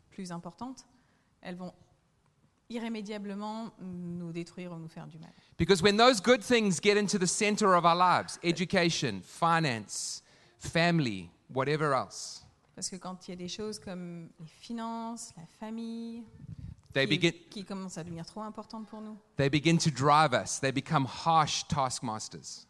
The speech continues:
Speaker 1: alors ils commencent à nous, à nous, comment
Speaker 2: Uh, slave drivers, harsh slave drivers.
Speaker 1: Ça commence vraiment à, à être dur avec nous, à nous faire du mal.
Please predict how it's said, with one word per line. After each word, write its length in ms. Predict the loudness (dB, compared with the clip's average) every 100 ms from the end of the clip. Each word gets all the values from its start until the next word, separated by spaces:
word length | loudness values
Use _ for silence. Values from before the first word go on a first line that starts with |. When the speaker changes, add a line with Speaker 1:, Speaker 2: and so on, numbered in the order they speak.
| -14
Speaker 1:
alors 280 | -8 -8 -8
ils 100 | -10
commencent 360 | -10 -8 -8
à 80 | -10
nous, 340 | -10 -10 -10 -12 -12 -16 _ _ _ _ _ _ _ _ _ _ _ _ _ _
à 100 | -16
nous, 140 | -14 -14 -18 -20
comment 140 | -20 -20 _ -16 -16 _ _ _ _ _ _ _ _ -8
Speaker 2:
Uh, 160 | -6
slave 260 | -6 -6 -6
drivers, 340 | -4 -6 -6 -4
harsh 380 | -2 0 -4 -10
slave 320 | -10 -4 -4
drivers. 580 | -4 -8 -8 -14 -16 -20 _ _ _ _ _ _ _ _ _ _ _ _ _ _ _ _ _ _ _ _ -20 _ _ _ _ _ _ _ -14 -14 -20 -20 _ _ _
Speaker 1:
Ça 80 | -16
commence 280 | -12 -10
vraiment 300 | -8 -8 -8 -8
à, 100 | -8 -10 -12 -14
à 80 | -12
être 160 | -12 -10
dur 240 | -8 -6
avec 260 | -6 -10 -8
nous, 140 | -10
à 80 | -8
nous 80 | -8
faire 200 | -10 -10
du 160 | -10 -8
mal. 200 | -8